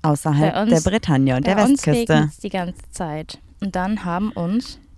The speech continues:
Speaker 2: mehrere Menschen Tipps gegeben.
Speaker 1: Mhm. Und viele Leute haben natürlich auf die Insta-Story reagiert, was ja auch der Plan war. Also
Speaker 2: Weil
Speaker 1: auf
Speaker 2: ich so eine
Speaker 1: den
Speaker 2: beliebte
Speaker 1: Umfragensticker.
Speaker 2: Instagrammerin bin.
Speaker 1: Aber ich habe auch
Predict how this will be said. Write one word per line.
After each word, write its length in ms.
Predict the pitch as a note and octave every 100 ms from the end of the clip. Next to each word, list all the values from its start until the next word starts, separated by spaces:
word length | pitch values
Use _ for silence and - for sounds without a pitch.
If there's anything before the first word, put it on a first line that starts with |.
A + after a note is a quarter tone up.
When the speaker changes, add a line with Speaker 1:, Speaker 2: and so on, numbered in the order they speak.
| - - _ -
Speaker 2:
mehrere 340 | F3 F#3 A3+ B3
Menschen 460 | F3+ G3 - B3+
Tipps 260 | - - -
gegeben. 460 | E3+ D3 D3 D3+ - - - - - -
Speaker 1:
Mhm. 400 | F#3+ E3 G3 C#4+ - - A#3 D#3+
Und 240 | - F#3 -
viele 220 | A#3 A3+
Leute 300 | F#3+ F#3+ F3+
haben 120 | F3+
natürlich 360 | E3+ - F3 D#3
auf 80 |
die 100 | -
Insta-Story 540 | C#3 C#3+ D#3+ - E3+ F3+
reagiert, 500 | F3+ F3+ E3+ G#3 -
was 160 | B2+
ja 140 | C#3 -
auch 80 | -
der 140 | A2+
Plan 340 | - A2+ C3+
war. 100 | E3+ F#3+
Also 140 | C#3+
Speaker 2:
Weil 100 | C3+
Speaker 1:
auf 60 | E3
Speaker 2:
ich 80 | F#3
so 100 | C#3+
eine 100 | -
Speaker 1:
den 40 | F#3
Speaker 2:
beliebte 320 | - G#3+ -
Speaker 1:
Umfragensticker. 680 | F#3+ F3+ E3 - G3 G#3+ A#3+ C#4+
Speaker 2:
Instagrammerin 840 | G#3 - A3 G#3+ A#3 A#3+ A#3 A3
bin. 280 | B3+ C#4 F4 - - - -
Speaker 1:
Aber 140 | G3
ich 120 | G3
habe 300 | A3 A3 -
auch 240 | D#3 F3+